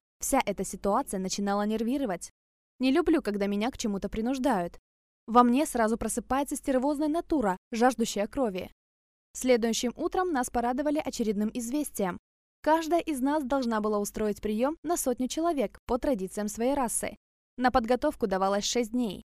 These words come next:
Выделялось специальное помещение, напичканное магией, чтобы можно было создать иллюзию присутствия в конкретной местности. В нашу задачу входило украсить зал, придумать меню,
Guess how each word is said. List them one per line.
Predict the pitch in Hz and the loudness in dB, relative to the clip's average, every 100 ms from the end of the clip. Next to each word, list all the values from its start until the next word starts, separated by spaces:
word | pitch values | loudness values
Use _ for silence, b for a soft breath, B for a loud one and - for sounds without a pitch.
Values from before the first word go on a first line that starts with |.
| _ _ | _ _
Выделялось | 233 226 226 226 202 | 2 6 6 4 2
специальное | 220 - 214 196 180 | -6 -2 0 0 -4
помещение, | 190 190 - 226 262 294 302 | -2 -4 -2 -2 0 -2 -4
напичканное | 277 311 302 - 277 285 | -4 -2 -4 -2 0 0
магией, | 285 285 262 277 269 - | 2 0 0 -2 -4 -10
чтобы | - 311 302 | -6 -2 2
можно | 294 226 214 | 2 2 0
было | 214 208 | -2 -2
создать | - 254 220 240 - | -2 -2 0 -2 -2
иллюзию | 220 226 277 311 302 | -2 -2 -2 -2 -4
присутствия | - 277 - 349 - 370 | -2 0 0 -4 0 0
в | - | 0
конкретной | 311 - 190 214 233 | -4 -4 -6 -4 -2
местности. | 285 285 226 - 190 - _ _ _ _ _ | -2 -4 -8 -6 -10 -10 _ _ _ _ _
В | 190 | -2
нашу | 208 285 247 | 2 2 2
задачу | 208 202 196 208 | 2 2 0 -2
входило | - 226 247 254 | -4 0 0 0
украсить | 233 247 220 202 180 | -2 -2 -2 -6 -2
зал, | 202 190 254 | 0 0 0
придумать | 294 277 330 277 226 | 0 2 2 2 0
меню, | 208 196 262 | 0 0 -2